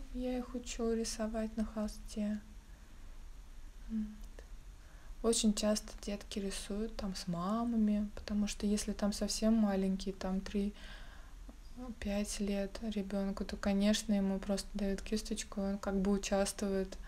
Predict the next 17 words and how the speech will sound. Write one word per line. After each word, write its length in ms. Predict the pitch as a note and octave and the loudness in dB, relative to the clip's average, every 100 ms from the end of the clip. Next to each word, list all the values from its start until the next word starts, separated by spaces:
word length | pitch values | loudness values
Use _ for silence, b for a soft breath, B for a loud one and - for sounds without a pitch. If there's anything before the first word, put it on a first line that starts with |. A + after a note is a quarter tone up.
| B B B - | B B B -6
Вот. 280 | G#3 G3 G3 G#3+ | 0 0 2 6
Но 220 | G#3 G#3 | 8 8
мамам, 520 | F#3+ G3+ C4 A3+ G#3 - - - - - | 6 6 6 6 4 -2 -10 -10 -10 -10
конечно 460 | - A3 G#3 G#3 G#3+ | -2 2 4 4 4
же, 120 | G#3 | 4
тоже 360 | G3+ G#3+ G#3 G3+ | 4 4 6 4
хорошо 560 | - G3+ G3+ G#3 G3+ | 2 0 2 0 2
от-, 520 | F#3+ - - A#3+ G#3 G3+ | 0 -2 -8 -4 0 2
отвлечься 760 | G#3 - G3+ G3 - G#3+ G3+ - - B B B B B B D#4 | 2 2 2 2 -2 -2 -4 -4 -10 B B B B B B -4
от 380 | A3+ G3+ - | -2 -2 -4
этого 360 | G3+ G3 A3 G3 | -4 -2 -4 -4
всего, 600 | G3+ - G3+ G3 G#3+ C4 C4 - - - | -6 -4 -4 0 -2 -2 -8 -10 -10 -4
поэтому 500 | A3 A3 A3+ G#3+ A3 | -4 -2 -2 -2 -2
прям 360 | G#3+ A3 A3+ | -2 -2 -2
с 280 | - - - | -6 -12 -6
большим 340 | G#3+ - A#3 | -6 -2 2
удовольствием. 800 | A3+ G#3+ G3+ G#3 G#3+ - G#3+ G3+ | 4 4 2 0 -2 0 2 2